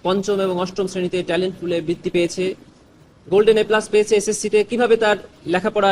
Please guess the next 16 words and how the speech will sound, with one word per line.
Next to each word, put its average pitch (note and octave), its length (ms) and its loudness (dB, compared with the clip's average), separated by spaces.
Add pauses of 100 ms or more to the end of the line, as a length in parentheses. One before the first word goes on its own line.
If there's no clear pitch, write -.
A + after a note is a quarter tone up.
(140)
নিজে A3 220 6 (480)
চেষ্টায় F3+ 460 2 (680)
টিউশনি C4+ 380 2
করে A3 160 8
করে G#3 200 4
চালিয়েছেন, F#3+ 400 2 (160)
বাবা E3+ 200 2 (240)
তার D#3+ 120 0 (120)
শিক্ষার F3 380 -4 (240)
খরচ F#3 240 0
যোগাতে D#3+ 280 0
পারেনি, D#3+ 300 -2
সেই F#3 140 0
বর্ণনা C3 280 -6
দিয়েছে। A#2+ 200 -14 (1200)
ষোলোই B3+ 320 6